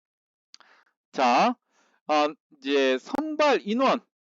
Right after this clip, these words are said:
이제 신청 시기, 신청 방법, 뭐 여러 가지들이 있는데 선발 인원은 삼만 오천 명이 신청이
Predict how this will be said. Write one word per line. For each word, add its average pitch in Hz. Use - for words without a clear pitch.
이제 135
신청 254
시기, 220
신청 208
방법, 147
뭐 120
여러 151
가지들이 233
있는데 135
선발 247
인원은 226
삼만 262
오천 233
명이 175
신청이 170